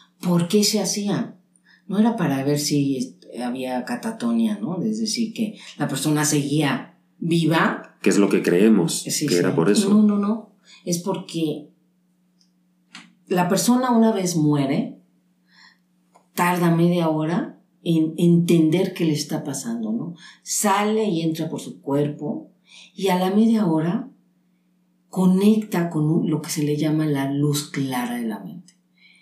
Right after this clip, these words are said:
Speaker 1: Pero es tan vasta porque es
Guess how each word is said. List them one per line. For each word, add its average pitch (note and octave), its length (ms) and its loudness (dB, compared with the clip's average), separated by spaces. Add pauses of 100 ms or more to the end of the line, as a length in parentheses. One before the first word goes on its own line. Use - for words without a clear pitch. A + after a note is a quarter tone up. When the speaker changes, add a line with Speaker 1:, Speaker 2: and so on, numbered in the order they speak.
(280)
Speaker 1:
Pero E3+ 200 -2
es - 300 -2
tan A#3+ 420 4
vasta - 720 -4 (420)
porque D#3+ 460 -2
es - 300 -8